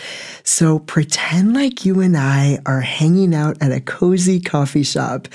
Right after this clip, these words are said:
You can completely relax and nestle into this very deep question I want to ask you. Does what you truly desire deep down in your heart and what you actually believe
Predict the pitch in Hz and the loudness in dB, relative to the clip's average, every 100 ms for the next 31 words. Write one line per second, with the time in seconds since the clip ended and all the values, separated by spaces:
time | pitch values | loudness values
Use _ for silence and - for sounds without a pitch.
0 | - - - - 170 175 165 147 143 131 | -14 -14 -16 -2 0 2 0 0 0 -2
1 | - 185 185 180 180 147 135 135 147 175 | 0 -2 0 0 0 0 0 0 2 0
2 | 180 - - - - - _ _ - 139 | -2 -4 -4 -6 -10 -20 _ _ -2 0
3 | 135 135 165 - 185 170 160 151 143 135 | 2 2 2 2 0 0 0 0 -2 -4
4 | - 139 135 147 165 190 180 170 160 156 | -4 -4 0 2 2 0 0 -2 -2 -2
5 | - - 135 131 - - 143 143 151 - | -10 -4 -2 -2 -2 0 2 2 0 -6
6 | - 127 127 131 131 131 123 120 - - | -4 -2 0 0 -2 -2 -6 -4 -6 -6
7 | 117 131 127 _ _ _ _ _ _ _ | -8 -8 -14 _ _ _ _ _ _ _
8 | _ - 147 135 135 135 156 185 226 247 | _ 2 2 2 0 2 0 2 0 0
9 | 247 - 175 175 175 175 170 - 139 139 | -2 -2 2 2 2 0 -2 0 0 2
10 | 139 139 143 139 - 135 156 165 165 143 | 2 2 0 -4 -6 -2 0 0 0 2
11 | 147 156 165 170 165 - 127 123 127 - | 2 2 2 0 -2 -4 -4 -4 -8 -16
12 | - _ _ _ _ - 139 135 135 135 | -18 _ _ _ _ -2 0 0 0 -2
13 | 160 170 170 - - 139 147 - 156 160 | -2 -2 -2 -4 -2 -2 -2 -2 -2 -2
14 | 156 143 131 135 139 135 | -2 -2 0 0 0 -4